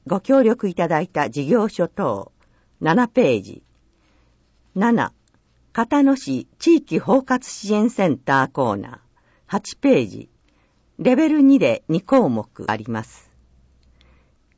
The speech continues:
七の一、平成二十八年十一月より、片野市地域包括支援センターに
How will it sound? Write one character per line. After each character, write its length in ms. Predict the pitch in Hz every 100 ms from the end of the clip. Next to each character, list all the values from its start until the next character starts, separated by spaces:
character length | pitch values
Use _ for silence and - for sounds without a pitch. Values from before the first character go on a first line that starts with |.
| _ _ _ _ _ -
七 340 | 240 294 233
の 200 | 160 127
一、 460 | - 127 - 135 - _ _ _ _ _ _ _ _
平 240 | 247 302 294
成 280 | 294 294
二 200 | 262 294
十 240 | 240 226 156
八 320 | 151 - 160
年 260 | 143 117 -
十 260 | 135 269 277
一 220 | 262 254
月 280 | 220 - 196
よ 140 | 110
り、 180 | 95 - _ _ _ _ _
片 300 | - 247 302
野 120 | 294 285
市 300 | - 127 -
地 200 | - 330
域 200 | 285 -
包 200 | 175 214
括 300 | 269 269 262
支 220 | 220 214 240
援 160 | 226
セ 200 | 254 226
ン 80 | 156
タ 180 | - 107
ー 40 |
に 220 | 101 98